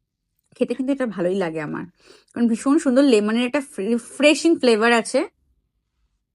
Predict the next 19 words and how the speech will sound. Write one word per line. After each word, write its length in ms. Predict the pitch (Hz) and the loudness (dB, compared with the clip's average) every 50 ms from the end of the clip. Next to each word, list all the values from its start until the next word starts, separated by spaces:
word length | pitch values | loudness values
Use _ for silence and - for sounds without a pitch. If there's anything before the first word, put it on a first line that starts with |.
| _ _ _ _ _ _ _ _ _ _ _ _ _ _ _ _ _ _ _ _ _ _ _ _ _ _ _ _ _ _ _ _ _ _ _ _ _ _ _ _ _ _ _ _ _ - | _ _ _ _ _ _ _ _ _ _ _ _ _ _ _ _ _ _ _ _ _ _ _ _ _ _ _ _ _ _ _ _ _ _ _ _ _ _ _ _ _ _ _ _ _ -14
ও 40 | 233 220 | -12 -10
সত্যি 300 | 214 196 - _ _ - 202 196 - _ _ _ _ - - _ _ - 233 220 214 | -12 -12 -14 _ _ -12 -12 -12 -14 _ _ _ _ -20 -20 _ _ -12 -8 -2 0
দারুণ 320 | 226 220 220 240 262 269 277 269 233 | 2 2 2 0 -2 -2 -2 -4 -4
খেতে, 200 | 202 - - 180 196 - _ _ _ _ _ _ _ _ _ _ _ _ _ _ _ _ | -6 -10 -10 -12 -14 -14 _ _ _ _ _ _ _ _ _ _ _ _ _ _ _ _
কেকটা 240 | - 240 - 226 262 262 - | -16 -14 -10 -10 -10 -10 -8
খুব 120 | 277 240 208 208 | -8 -6 -4 -4
ভালো 140 | 190 170 165 170 | -6 -6 -8 -10
খেতে। 140 | 165 143 160 175 180 _ _ _ _ _ _ _ _ _ _ _ _ _ _ _ _ _ _ _ _ _ _ _ _ _ _ _ _ _ _ _ _ _ _ _ _ - | -12 -14 -16 -16 -18 _ _ _ _ _ _ _ _ _ _ _ _ _ _ _ _ _ _ _ _ _ _ _ _ _ _ _ _ _ _ _ _ _ _ _ _ -2
তো 80 | 240 233 240 233 214 - _ _ _ _ _ _ _ _ _ _ _ _ _ _ _ _ _ _ _ _ _ _ _ _ - | 0 0 0 -2 -6 -12 _ _ _ _ _ _ _ _ _ _ _ _ _ _ _ _ _ _ _ _ _ _ _ _ -6
আমার 180 | 226 240 254 262 | -4 -2 -2 -2
যেটা 120 | 277 285 320 302 | -2 -2 -2 -2
mainly 260 | 254 240 233 247 302 285 240 214 | -2 -2 -2 -2 -2 -2 -2 -2
বলার, 300 | 196 202 214 196 185 190 277 - _ _ _ _ _ _ _ _ - | 0 0 0 -2 -2 -4 -8 -16 _ _ _ _ _ _ _ _ -6
কেকটা 200 | 262 254 - 254 | -4 -4 -4 -4
সত্যিই 460 | - - 240 214 - _ - 320 339 339 - | -4 -4 -4 -4 -6 _ -4 -4 -4 -2 -2
খুবই 200 | 320 269 302 294 294 247 | -2 0 0 0 -2 -2
ভালো 160 | 214 208 233 247 | -2 -4 -4 -6
খেতে। 220 | - 220 - - 190 277 - _ _ _ _ _ _ _ _ _ _ _ _ _ _ _ _ _ - | -6 -8 -8 -8 -10 -12 -12 _ _ _ _ _ _ _ _ _ _ _ _ _ _ _ _ _ -14
যেটা 200 | 196 208 214 | -10 -6 -4